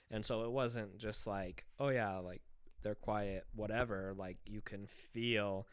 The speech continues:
how abnormal everything is, 'cause even in a regular daily activity like eating dinner or playing Monopoly, these people are being as silent as possible.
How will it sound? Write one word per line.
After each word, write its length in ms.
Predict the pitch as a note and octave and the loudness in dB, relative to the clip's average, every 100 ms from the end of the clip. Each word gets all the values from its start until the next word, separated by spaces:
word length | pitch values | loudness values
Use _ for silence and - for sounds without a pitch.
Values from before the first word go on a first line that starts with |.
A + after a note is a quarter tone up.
| - - - | -20 -20 -12
how 260 | - G#2 F#2+ | -2 0 0
abnormal 760 | G#2 G2+ G#2+ G#2+ A2 G#2+ G2 | -4 -4 -2 2 2 2 0
everything 420 | G#2+ G#2+ - G2 | -2 -2 -4 -2
is, 220 | A2 A2 | 0 0
'cause 200 | - G2+ - | -2 -8 -4
even 320 | A2 A2 G#2 | -4 -2 -4
in 100 | G2 | -4
a 80 | F#2+ | -4
regular 520 | G2+ G#2 G2+ G2+ G2 | -2 -2 -2 -4 -4
daily 360 | G2 G2+ G2 | -2 -2 -2
activity 600 | G2 G2 - G#2 G2 G2 | -4 -6 -6 -6 -4 -4
like 240 | F#2 F2+ - | -4 -6 -10
eating 320 | A2 G#2+ G#2 G#2 | -6 -6 -6 -4
dinner 440 | G#2 G#2 F#2+ F#2+ | -2 -2 -4 -6
or 120 | G2 | -8
playing 360 | F#2+ - G#2+ G2 | -8 -6 -6 -6
Monopoly, 640 | F#2+ G2 A2 - F#2 E2+ | -6 -2 -2 -2 -6 -8
these 300 | E2+ F2+ F#2 | -8 -6 -8
people 360 | - G#2 - F2+ | -6 -10 -8 -8
are 100 | F#2+ | -8
being 380 | G2 G2 F#2+ F2 - | -8 -8 -8 -8 -12
as 500 | F2 G2 F#2+ F#2+ - - | -12 -8 -8 -8 -12 -12
silent 760 | - - - F#2 F#2+ F#2+ F2+ F#2 | -10 -8 -6 -6 -6 -6 -8 -10
as 180 | F2+ | -12
possible. 800 | - E2+ F2+ - A#2+ A#2+ C3+ - | -10 -8 -8 -6 -2 0 0 0